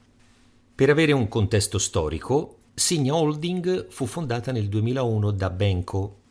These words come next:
all'epoca un giovane imprenditore austriaco che ha iniziato la sua carriera nel settore immobiliare acquistando un piccolo edificio a Vienna.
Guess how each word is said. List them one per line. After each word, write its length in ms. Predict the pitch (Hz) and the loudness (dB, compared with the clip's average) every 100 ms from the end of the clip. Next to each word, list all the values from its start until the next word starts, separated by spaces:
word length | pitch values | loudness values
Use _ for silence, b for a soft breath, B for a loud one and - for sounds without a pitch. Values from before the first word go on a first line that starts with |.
| _ | _
all'epoca 560 | - 104 104 95 127 123 | -2 0 2 0 -2 -2
un 160 | 95 87 | -2 0
giovane 340 | 104 101 92 | 0 0 -2
imprenditore 720 | 87 85 101 98 101 107 101 | -4 -4 -2 0 0 -2 -2
austriaco 800 | 87 120 - 104 90 104 135 - - | -2 -2 -2 0 0 0 -4 -4 -6
che 100 | 131 | -4
ha 40 | |
iniziato 420 | 123 107 120 101 | -4 -2 -2 -2
la 80 | 90 | -2
sua 160 | - 131 | -4 -4
carriera 520 | 156 98 82 87 101 - | -4 -4 -4 -4 -8 -6
nel 160 | 117 | -4
settore 400 | 104 95 - 85 | -4 -6 -4 -4
immobiliare 800 | 87 123 143 131 78 78 85 - - | -2 0 0 -2 -4 -6 -8 -8 -6
acquistando 800 | 107 110 101 - 95 85 85 80 | -6 -4 -6 -4 -4 -4 -6 -8
un 180 | 78 - | -10 -6
piccolo 340 | 107 - 90 | -6 -4 -4
edificio 680 | 82 - 76 - 78 69 - | -6 -8 -10 -10 -10 -12 -12
a 100 | 101 | -10
Vienna. 420 | 78 78 78 98 | -10 -10 -14 -18